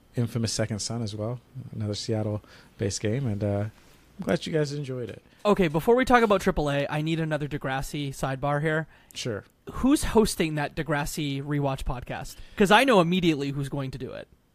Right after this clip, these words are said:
Speaker 1: I mean,
Speaker 2: You can't get Aubrey. He's too busy.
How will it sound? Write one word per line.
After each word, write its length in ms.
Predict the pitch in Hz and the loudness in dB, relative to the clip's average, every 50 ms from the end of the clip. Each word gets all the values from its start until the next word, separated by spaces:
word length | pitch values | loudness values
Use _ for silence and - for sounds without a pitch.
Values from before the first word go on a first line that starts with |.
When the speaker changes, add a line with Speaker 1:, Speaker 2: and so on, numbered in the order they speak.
| _ _ _ _ _ _ _ _ _ _ _ | _ _ _ _ _ _ _ _ _ _ _
Speaker 1:
I 120 | 151 143 | 0 2
mean, 540 | 156 160 151 143 143 139 135 131 123 120 123 - | 4 4 4 4 2 2 0 0 -2 -4 -6 -10
Speaker 2:
You 80 | 175 - | -2 2
can't 180 | 226 226 220 | 4 4 4
get 100 | 214 208 | 6 8
Aubrey. 280 | 185 185 175 160 151 143 | 8 8 8 6 2 0
He's 140 | 147 143 - | -2 -4 0
too 160 | - 185 165 | 0 0 0
busy. 340 | 151 139 127 - - - | 0 -2 -4 -8 -12 -16